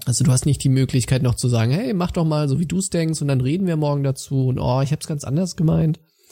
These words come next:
Ähm, und deshalb finde ich's wichtig, in solchen Situationen die ersten paar Schritte gemeinsam zu gehen, so dass ich darstellen kann, was ist eigentlich mein Verständnis dafür, wie würde ich rangehen, das ist meine Erwartungshaltung. Und die nicht nur zu kommunizieren, sondern die gemeinsam,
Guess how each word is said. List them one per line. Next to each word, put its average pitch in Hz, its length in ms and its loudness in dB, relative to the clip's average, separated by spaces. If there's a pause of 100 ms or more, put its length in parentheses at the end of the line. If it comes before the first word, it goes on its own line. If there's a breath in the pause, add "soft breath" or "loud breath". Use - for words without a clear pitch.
(520 soft breath)
Ähm, 135 240 4
und 135 100 4
deshalb 156 280 0
finde 160 140 2
ich's 147 140 -2
wichtig, 147 260 0
in 135 100 2
solchen 160 320 0
Situationen 143 640 -2 (340 soft breath)
die 143 100 -2
ersten 147 280 0
paar 143 140 0
Schritte 147 300 -2
gemeinsam 139 440 0
zu 180 160 -6
gehen, 190 260 -6 (600 soft breath)
so - 180 2
dass 135 180 2
ich - 180 -2
darstellen 143 540 0
kann, 135 280 0
was 127 140 0
ist - 60 -4
eigentlich 120 240 -4
mein 113 160 2
Verständnis 180 520 0
dafür, 175 480 0
wie 123 120 0
würde 127 160 0
ich - 260 -2
rangehen, 170 460 0
das 143 180 -4
ist 135 140 -10
meine 123 160 2
Erwartungshaltung. 170 880 -2 (460 soft breath)
Und 139 200 4
die 175 120 4
nicht 185 280 0
nur 170 180 2
zu 160 160 -2
kommunizieren, 139 920 -2 (260 soft breath)
sondern 139 340 2
die 151 160 0
gemeinsam, 123 1500 -2